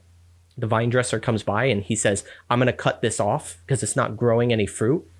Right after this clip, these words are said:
And he pleads, "Let me fertilize it. Let me continue to, to work on it. And, and if it does not bear fruit in a little while, then you can come and cut it down." That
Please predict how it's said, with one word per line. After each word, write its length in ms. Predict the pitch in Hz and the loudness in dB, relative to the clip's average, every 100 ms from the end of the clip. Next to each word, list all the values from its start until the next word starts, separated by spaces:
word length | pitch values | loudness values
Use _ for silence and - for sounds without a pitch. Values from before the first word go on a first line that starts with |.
| - _ - | -20 _ 0
And 220 | 139 120 | 2 2
he 180 | - 131 | 2 0
pleads, 720 | - 131 120 135 127 - - - | 0 0 2 2 0 -4 -6 -2
"Let 140 | 123 | 2
me 100 | 135 | 2
fertilize 600 | 123 120 117 131 135 135 | 0 0 0 0 0 2
it. 200 | 160 170 - _ | 0 -2 -8 _
Let 140 | 135 131 | 0 2
me 80 | 131 | 0
continue 720 | - 127 - 131 135 151 156 _ _ _ - | 0 -2 0 0 2 0 -2 _ _ _ 0
to, 140 | 135 | 0
to 180 | 127 131 | 2 0
work 300 | 117 123 135 | 2 2 2
on 180 | 156 170 | 0 0
it. 180 | 196 - - _ - | 0 -4 -20 _ 0
And, 240 | 131 123 | 0 2
and 120 | 143 131 | 2 2
if 120 | 131 | 0
it 140 | - | 0
does 220 | 143 131 | 2 2
not 180 | 147 135 | 2 0
bear 160 | 127 117 | 0 0
fruit 460 | - - 123 180 139 | -2 -2 0 0 0
in 100 | 123 | 0
a 80 | |
little 300 | 117 123 147 | 2 2 2
while, 380 | 156 170 196 208 - - | 0 0 -2 -4 -4 0
then 120 | 131 | 2
you 80 | 127 | 2
can 160 | 135 | 0
come 180 | 120 120 | 0 0
and 100 | 107 | 0
cut 140 | - 110 | 0 -2
it 100 | 104 | -2
down." 300 | - - 127 - - _ _ | -4 -6 -12 -16 -20 _ _
That 100 | 131 | 0